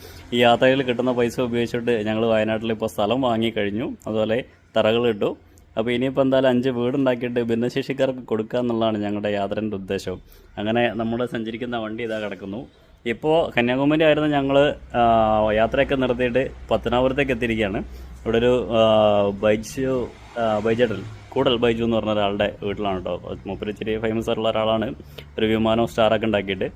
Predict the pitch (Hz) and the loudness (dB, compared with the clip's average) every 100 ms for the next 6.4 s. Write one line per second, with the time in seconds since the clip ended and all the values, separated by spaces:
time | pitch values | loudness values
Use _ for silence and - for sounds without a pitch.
0 | - - - - 123 131 147 139 151 139 | -14 -20 -8 -2 2 6 6 6 4 4
1 | 123 135 139 135 135 127 127 123 117 120 | 4 2 0 0 2 2 2 2 0 0
2 | 123 113 117 120 120 123 123 123 110 107 | 0 0 2 2 2 2 2 0 -2 -2
3 | 117 123 117 110 110 101 98 90 101 - | -4 -2 -2 -2 -4 -6 -6 -6 -8 -10
4 | - - - - - - - - 117 107 | -14 -18 -20 -20 -20 -20 -18 -8 -6 -4
5 | 117 131 131 139 139 131 123 143 - - | -4 -2 -2 0 0 -2 -6 -8 -14 -20
6 | - - - 113 | -20 -20 -4 2